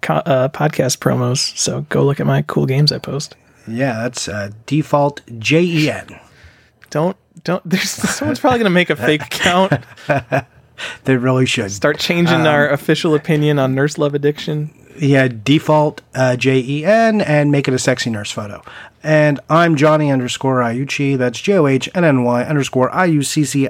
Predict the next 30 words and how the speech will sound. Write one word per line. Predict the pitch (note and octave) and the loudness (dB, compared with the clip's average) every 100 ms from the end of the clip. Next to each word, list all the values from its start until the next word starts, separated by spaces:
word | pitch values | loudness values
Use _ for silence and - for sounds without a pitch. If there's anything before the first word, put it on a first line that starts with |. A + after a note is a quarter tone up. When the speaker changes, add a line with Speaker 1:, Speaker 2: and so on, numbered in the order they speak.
| - | 0
Speaker 2:
I. | F#3 F#3 F3+ F3 - - - - - - _ _ - | 2 4 4 2 -2 -10 -18 -20 -20 -20 _ _ -8
And | B2+ A2+ A2 A#2 | -4 -2 -2 2
that's, | D3 D3+ - - | 2 0 -2 -2
oh | B2+ C3 | 0 2
my | A#2 | 2
God, | A#2+ A2 G#2 G2+ - B2+ | 0 0 -2 -8 -6 0
really | B2 A#2+ | 0 2
all | A#2 A2+ | 0 0
we | A2+ G2 | -2 -4
have | A2 G#2+ | -4 -4
time | - A#2 G#2+ | -2 -2 -2
for. | - A2 G#2+ | -4 -2 -2
Hope | G#2 B2 C#3 - | 0 2 2 2
your | C3 A#2+ A#2 A2+ - - - _ _ F3+ | 0 2 2 0 -6 -18 -20 _ _ 0
Easter | F3+ - E3 D3+ | 2 2 2 4
was | C#3 C3+ A#2+ | 4 2 0
fantastic. | - - C#3+ C3+ B2+ A#2 C3+ C#3 C3 - F#3+ A#3+ - - - - - | -8 -6 -2 0 0 -2 0 0 0 0 2 2 0 -8 -10 -12 -2
And, | C3+ C#3 C#3 C3 | 2 4 2 2
uh, | C3 B2+ A#2+ - - - - | 4 4 0 -4 -20 -12 -10
if | A2+ | -6
you | A#2+ | -6
still | - B2 | -2 0
do | B2+ | 4
that | C#3 C#3 - | 4 2 2
thing, | C#3+ C#3+ C#3+ A#2+ - | 2 2 0 -4 -12
I, | A2+ B2 B2 A#2+ - | -4 0 2 0 -2
I | A2+ | -2
really | A2+ B2 A#2+ | 0 2 2
hope | B2 A#2+ | 2 0
everyone | A2+ A#2 A2+ A2 A2 | 0 2 4 4 2